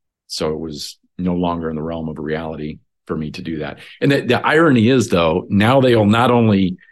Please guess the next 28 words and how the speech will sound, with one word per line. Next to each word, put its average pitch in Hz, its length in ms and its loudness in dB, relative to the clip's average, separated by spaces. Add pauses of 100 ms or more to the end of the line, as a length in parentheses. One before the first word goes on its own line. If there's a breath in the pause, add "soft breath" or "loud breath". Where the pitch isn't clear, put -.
(220 soft breath)
allow 101 320 2
you 113 140 4
to 107 120 0
get 98 140 2
lasik 95 480 0 (200)
surgery 110 680 2
to 107 100 0
correct 98 460 0
your 117 120 2
vision, 135 500 0 (340)
they'll 104 240 2
pay 135 260 2
for 76 300 -4
it. - 300 -18
<laughs> - 60 -20 (440)
Oh 196 240 0
my 196 200 0 (180)
gosh, 190 760 0
you 127 120 -2
know, 117 200 2
but 98 220 0 (440 soft breath)
things 160 220 2
work 147 160 2
out 127 220 2
for 117 80 -2
a 107 40 2
reason. 98 520 0
Um, 87 520 -2